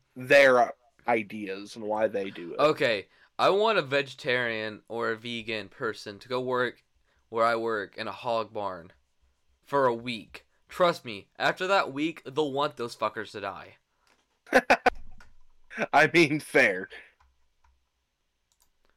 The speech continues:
Speaker 2: Amen.
Speaker 1: Uh, but yeah, what, what I was saying, though, is, like,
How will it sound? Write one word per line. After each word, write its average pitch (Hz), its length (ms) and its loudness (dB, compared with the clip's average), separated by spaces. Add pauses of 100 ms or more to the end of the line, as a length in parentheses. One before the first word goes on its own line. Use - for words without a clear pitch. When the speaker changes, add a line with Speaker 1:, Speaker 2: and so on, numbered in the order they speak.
(580)
Speaker 2:
Amen. 117 480 -10
Speaker 1:
Uh, 147 180 4 (1200)
but 156 180 8
yeah, 147 200 8
what, 147 320 6
what 165 140 8
I 147 100 8
was 135 140 2
saying, 143 380 4
though, 117 220 4
is, 113 180 -6
like, 117 340 2